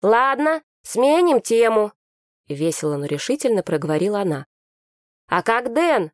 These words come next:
Что-нибудь о нем слышала?» Мысленно поблагодарив подругу, она даже по телефону уловила, что я не желаю обсуждать некоторые вещи, я театрально вздохнула и закатила глаза, хотя Рэйчел не могла этого видеть.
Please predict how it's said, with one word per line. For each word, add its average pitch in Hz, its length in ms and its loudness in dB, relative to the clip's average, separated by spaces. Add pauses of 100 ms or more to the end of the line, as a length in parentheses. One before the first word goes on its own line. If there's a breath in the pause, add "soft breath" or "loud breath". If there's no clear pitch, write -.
(120)
Что-нибудь 247 540 0
о 269 80 4
нем 277 280 2
слышала?» 262 600 2 (880)
Мысленно 208 540 2
поблагодарив 196 600 0
подругу, 208 580 0 (340)
она 180 220 2
даже 175 240 0
по - 100 -4
телефону 196 520 0
уловила, 165 460 0
что - 180 -6
я 170 160 0
не 170 120 0
желаю 185 440 -2
обсуждать 160 520 -4
некоторые 151 460 -2
вещи, 180 360 -2 (580)
я 190 200 2
театрально 247 500 0
вздохнула 196 560 0
и 202 140 -2
закатила 185 460 -2
глаза, 202 560 0 (100)
хотя 143 340 -6
Рэйчел 233 480 0 (140)
не 185 160 0
могла 185 320 2
этого 151 260 -4
видеть. 139 400 -10